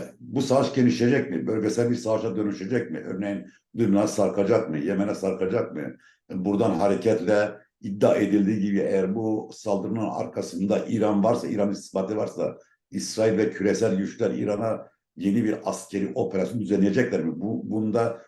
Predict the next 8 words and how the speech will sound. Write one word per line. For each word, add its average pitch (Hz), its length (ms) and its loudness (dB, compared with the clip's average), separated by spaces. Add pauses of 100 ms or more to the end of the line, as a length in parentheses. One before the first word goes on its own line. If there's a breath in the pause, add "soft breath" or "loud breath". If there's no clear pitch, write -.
(160 loud breath)
Türkiye'nin 107 480 -2
pozisyonu 107 460 -4
ne 113 60 0
olacak? 98 460 2
Rojava 101 380 0
nereye 104 280 -2
varacak? 78 480 -4 (260)
İşte - 140 -20